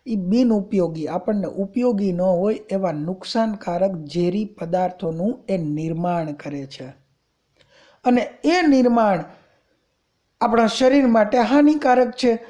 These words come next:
એટલે આ ઝેરી પદાર્થોને ઉત્સર્ગ દ્રવ્યો કહેવાય. આ ઉત્સર્ગ દ્રવ્યો ઝેરી અને શરીરને નુકસાનકારક હોવાથી શરીરમાંથી દૂર કરવા પડે. એટલા માટે સમયાંતરે એનો નિકાલ જે છે, એ જરૂરી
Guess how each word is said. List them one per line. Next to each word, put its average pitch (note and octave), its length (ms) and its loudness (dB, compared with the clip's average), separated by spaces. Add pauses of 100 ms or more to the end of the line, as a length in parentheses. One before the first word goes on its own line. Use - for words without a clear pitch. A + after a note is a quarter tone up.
(240)
એટલે B3 180 2
આ C#4 380 0
ઝેરી A#3+ 280 4
પદાર્થોને A3 600 2
ઉત્સર્ગ G#3+ 460 0
દ્રવ્યો C#4 360 4
કહેવાય. A#3+ 420 4 (300)
આ B3+ 100 2
ઉત્સર્ગ A#3+ 400 0
દ્રવ્યો A3+ 420 2
ઝેરી G3+ 500 2
અને A3+ 360 0
શરીરને G#3+ 500 0
નુકસાનકારક A#3 840 0
હોવાથી G3+ 340 2
શરીરમાંથી G#3+ 600 0
દૂર C4+ 280 2
કરવા A#3+ 340 2
પડે. A3 300 -4 (580)
એટલા G3 360 -2
માટે E3 400 -4
સમયાંતરે F3 880 -4
એનો D#3+ 220 -4
નિકાલ D3+ 520 -6
જે D3+ 200 -6
છે, D#3 160 -10
એ D#3 240 -4
જરૂરી D3 640 -4